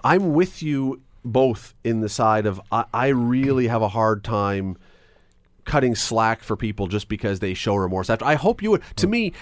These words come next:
Speaker 1: as a member of society, that should be the bare es-, the bare amount that you would do. If you were to kill somebody or three people, it should be the expected response that no matter what happened,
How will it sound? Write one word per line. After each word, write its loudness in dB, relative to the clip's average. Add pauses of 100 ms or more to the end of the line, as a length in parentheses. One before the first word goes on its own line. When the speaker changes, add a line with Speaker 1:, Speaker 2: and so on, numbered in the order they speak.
Speaker 1:
as 2
a 4
member 0
of -2
society, -4 (240)
that 4
should -2
be -2
the 0
bare 0 (1040)
es-, -2
the -2
bare 4
amount 2
that -2
you 0
would 0
do. -8
If -4
you 0
were 0
to -2
kill 4
somebody -4 (300)
or -2
three -2
people, -8 (240)
it 2
should -8
be 0
the -4
expected -4
response -2
that -2
no -4
matter 0
what -2
happened, -4